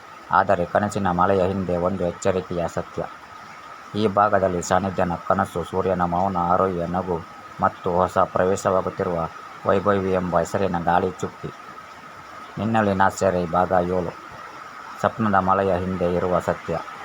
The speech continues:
ಪ್ರೀತಿಯ ಕನಸುಗಳು ಮತ್ತೆ ನಿಲ್ಲುತ್ತವೆ. ಅಥವಾ ಮುದ್ದಾದ ಆರೋಹಿಯ ನಗೆಯೊಂದಿಗೆ ಪ್ರೀತಿ ಹೊಸದಾಗಿ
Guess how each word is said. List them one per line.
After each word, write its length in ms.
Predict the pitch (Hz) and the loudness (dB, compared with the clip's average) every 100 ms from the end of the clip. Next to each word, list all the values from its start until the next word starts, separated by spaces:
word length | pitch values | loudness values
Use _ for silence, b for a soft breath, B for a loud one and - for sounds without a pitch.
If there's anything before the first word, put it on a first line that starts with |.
| - - - - - - | -14 -14 -14 -14 -14 -8
ಪ್ರೀತಿಯ 440 | 110 110 110 98 | -4 -2 2 2
ಕನಸುಗಳು 560 | 90 98 104 107 95 92 | 4 2 2 2 2 2
ಮತ್ತೆ 340 | 90 101 - | 2 0 -2
ನಿಲ್ಲುತ್ತವೆ. 540 | 90 87 87 - 85 80 - - - - - - - | 0 0 -4 -2 -4 -4 -10 -14 -14 -14 -14 -6 -2
ಅಥವಾ 300 | - 104 92 | 2 4 4
ಮುದ್ದಾದ 440 | 92 92 104 101 | 2 2 2 4
ಆರೋಹಿಯ 500 | 92 90 98 98 87 87 85 - - - | 4 4 4 2 0 -2 -6 -14 -14 -4
ನಗೆಯೊಂದಿಗೆ 540 | 104 101 104 92 87 | 0 2 2 2 0
ಪ್ರೀತಿ 400 | 90 101 101 - | 0 0 -2 0
ಹೊಸದಾಗಿ 540 | 90 87 95 98 85 | 0 2 4 2 2